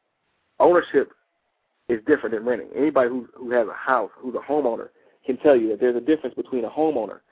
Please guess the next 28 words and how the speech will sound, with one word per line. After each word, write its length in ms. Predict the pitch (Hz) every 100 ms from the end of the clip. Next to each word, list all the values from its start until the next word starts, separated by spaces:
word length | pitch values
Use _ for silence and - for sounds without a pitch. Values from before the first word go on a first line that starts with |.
| _ -
and 120 | 117 98
a 20 |
renter. 380 | 120 101 - - _ _ _ _ _ _ _ _ _ _ _ _ _ _ _ _ -
And 220 | 120 113 - _
what's 200 | 131 156
the 60 | 139
difference 300 | 151 143 123
between 280 | - 143 123
a, 120 | 127 -
a 80 |
renter 280 | 113 139 131
and 40 | 120
a 40 |
homeowner? 440 | 131 135 135 131 - _ _ _ _ _ _ _ _ _ -
The 80 | 113
renter 460 | 113 151 143 131 - -
has 220 | 127 113
no 260 | 104 120 143 -
true 140 | - -
stake 260 | - 117 92 _ _ -
in 140 | 110
the 40 | 107
property, 520 | - 123 - - _ _ _ _ _ _
but 100 | 120
the 80 | 107
homeowner 500 | 117 135 127 113 113
always 320 | 82 110 104 101
does. 220 | 98